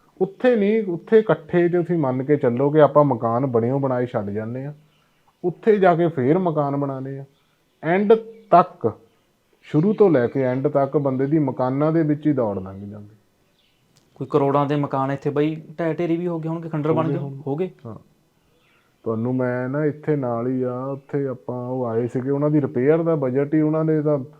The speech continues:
Speaker 1: ਏਦਾਂ ਬਣਾਇਆ ਸੀ, ਉਹਨਾਂ ਨੇ ਤਾਂ ਅਠਾਰਾਂ ਅਠਾਰਾਂ ਇੰਚੀ ਦੀਆਂ ਕੰਧਾਂ ਸੀ ਮੋਟੀਆਂ।
Speaker 2: ਅੱਛਾ।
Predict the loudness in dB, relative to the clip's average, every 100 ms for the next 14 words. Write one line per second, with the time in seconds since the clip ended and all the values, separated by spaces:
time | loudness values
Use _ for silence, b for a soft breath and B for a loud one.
0 | b _ -8 0 2 2 0 -2 0 0
1 | 0 2 2 2 2 2 2 2 2 0
2 | -2 -2 -4 -6 -2 -2 -2 -6 -8 -10
3 | -16 -18 -20 -18 -18 -10 -8 -8